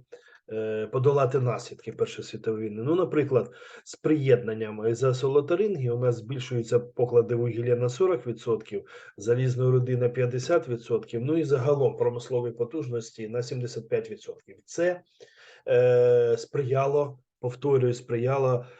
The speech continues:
достатньо швидкому економічному, е, розвитку. В тисяча дев'ятсот дев'ятнадцятому році відбуваються перші післявоєнні вибори, і до влади приходить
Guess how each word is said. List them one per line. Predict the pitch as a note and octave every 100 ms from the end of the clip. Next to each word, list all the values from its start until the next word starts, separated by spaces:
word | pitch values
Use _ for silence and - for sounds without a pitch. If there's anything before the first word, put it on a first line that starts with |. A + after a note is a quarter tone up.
| -
достатньо | A2+ - C3 A#2+
швидкому | A2 C3+ D3+ D3+ C3+ C3
економічному, | A#2 A#2+ A2 A#2 B2 - A#2 A#2 A2+ - _ - - -
е, | A2
розвитку. | G#2+ C3 B2+ - F2 _ - _ _ _ _ _ _ _ _ _ _ _ _ _ - - G2+ G#2
В |
тисяча | - A#2+ F3 D#3+ C#3+
дев'ятсот | C3+ C3 B2+ C3
дев'ятнадцятому | B2 A#2+ A#2 A2+ - A2+ C#3+
році | G3 G3 A#2+
відбуваються | A2+ A2 B2 B2+ A2 - G#2+
перші | B2 A2 - B2+
післявоєнні | - A2 - A2 A2+ G#2+ G#2 G#2
вибори, | C3 F3 D#3+ D#3
і | D3 B2+
до | A#2 A#2
влади | A2+ B2+ B2 G#2+
приходить | - G2+ - C3 A#2+ G#2+